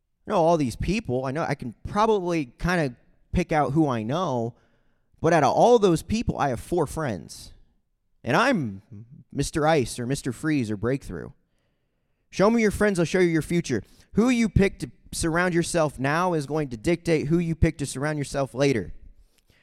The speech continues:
Who you pick to let influence your life now is also going to who, who influences your life later. What do I mean by that? There are probably some people that you're sitting to today in these stands that you're like, "Dang, do I really need to be sitting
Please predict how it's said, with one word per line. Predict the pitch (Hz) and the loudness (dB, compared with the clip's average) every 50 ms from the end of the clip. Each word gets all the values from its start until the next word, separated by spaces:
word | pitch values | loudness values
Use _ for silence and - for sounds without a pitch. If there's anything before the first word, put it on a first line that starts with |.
| _ _ _ _ _ _ _ _ _ _ _ _ _ _ _ _ _ _ _ _ _ _ _ - - | _ _ _ _ _ _ _ _ _ _ _ _ _ _ _ _ _ _ _ _ _ _ _ -8 2
Who | - 208 240 | 2 4 6
you | 247 233 220 220 208 | 6 4 4 2 0
pick | - - 185 190 - - - | 2 4 4 4 2 0 -4
to | - 165 165 | 0 2 4
let | 156 143 - - | 4 2 2 0
influence | 156 143 - - 165 214 240 269 277 - - | -4 -4 -4 -4 -4 -2 -2 -2 -2 -2 -2
your | 175 143 123 | 0 0 2
life | 117 113 117 - | 2 2 0 -2
now | 127 117 110 113 123 131 131 | -4 -4 -2 -2 0 0 -2
is | 117 - | 0 0
also | 127 143 151 - 160 143 | 0 0 0 0 -4 -6
going | - 139 143 131 117 | -4 -4 -4 -4 -4
to | 113 | -4
who, | 117 123 131 120 - 127 | -2 -2 -2 -2 -2 -2
who | 131 131 127 | -2 -2 -2
influences | 107 113 107 - - 120 120 123 127 117 - - 110 101 | -2 -6 -8 -6 -2 0 0 0 0 -2 -4 -6 -6 -4
your | 107 110 107 | -2 -2 -2
life | 107 104 104 - 104 | 0 -2 -2 -2 0
later. | 110 101 95 85 67 - - - - - - - - _ _ _ _ _ _ _ _ _ _ _ _ _ _ _ _ _ _ _ _ _ _ _ _ _ - | 0 0 0 -4 -8 -10 -16 -20 -20 -20 -20 -20 -20 _ _ _ _ _ _ _ _ _ _ _ _ _ _ _ _ _ _ _ _ _ _ _ _ _ -6
What | - 131 139 | -2 2 4
do | 147 151 | 6 6
I | 151 151 | 6 6
mean | 147 147 151 147 139 | 4 2 0 0 2
by | 131 127 117 | 2 2 2
that? | 110 110 104 95 - - - - - - - - - _ - | 2 0 -2 -4 -4 -8 -14 -20 -20 -20 -20 -20 -20 _ -8
There | - - 254 | -4 0 2
are | 269 - | 2 2
probably | - - - 208 185 208 185 196 180 | 4 2 4 4 4 2 4 2 2
some | 160 - 160 143 - | 2 0 -4 -2 0
people | 160 165 165 - 147 | 0 0 0 -2 -2
that | 139 | 0
you're | 139 135 123 | 0 0 -2
sitting | 120 - 160 156 147 143 120 | -2 -2 -4 -4 -4 -4 -6
to | - 143 135 | -6 -4 -4
today | 123 113 127 131 135 | -4 -2 -2 -2 0
in | 127 123 | -2 -2
these | 120 113 110 | -4 -6 -6
stands | - - 147 147 135 113 98 | -6 -6 -6 -4 -4 -4 -4
that | 110 110 | -4 -4
you're | 104 131 147 | -2 -2 0
like, | 127 117 107 98 95 | 0 0 -2 -4 -4
"Dang, | - 113 117 120 107 | -4 -4 -4 -4 -4
do | 87 95 | -2 -2
I | 110 | -2
really | 135 - 92 104 120 127 120 | -2 0 0 0 0 0 -2
need | 120 | -4
to | 117 113 | -6 -6
be | 107 101 | -8 -8
sitting | - - - 117 120 123 123 123 127 | -8 -6 -6 -4 -4 -4 -6 -8 -12